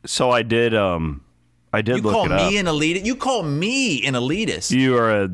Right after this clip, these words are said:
Speaker 1: massive
Speaker 2: And you
Speaker 1: elitist.
Speaker 2: have a nanny.
Speaker 1: Go swim in your green pool, okay?
Speaker 2: <laughs>
Speaker 1: I, I, I did find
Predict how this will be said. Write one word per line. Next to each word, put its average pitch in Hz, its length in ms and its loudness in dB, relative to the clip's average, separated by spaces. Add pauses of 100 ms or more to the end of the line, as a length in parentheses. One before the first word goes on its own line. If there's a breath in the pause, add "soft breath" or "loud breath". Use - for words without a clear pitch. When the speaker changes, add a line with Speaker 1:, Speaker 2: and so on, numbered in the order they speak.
(160)
Speaker 1:
massive 104 380 0
Speaker 2:
And 180 80 -2
you 277 120 2
Speaker 1:
elitist. 240 100 0
Speaker 2:
have 202 260 0
a 165 180 -2
nanny. 147 360 -2
Speaker 1:
Go 120 100 2
swim 139 320 0
in 131 80 2
your 123 100 2
green 113 340 0
pool, 82 380 -2 (360)
okay? 98 260 0 (140)
Speaker 2:
<laughs> 123 60 -2 (3750 loud breath)
Speaker 1:
I, 120 420 2 (160)
I, 113 260 0
I 117 100 2
did 123 440 0
find 110 580 0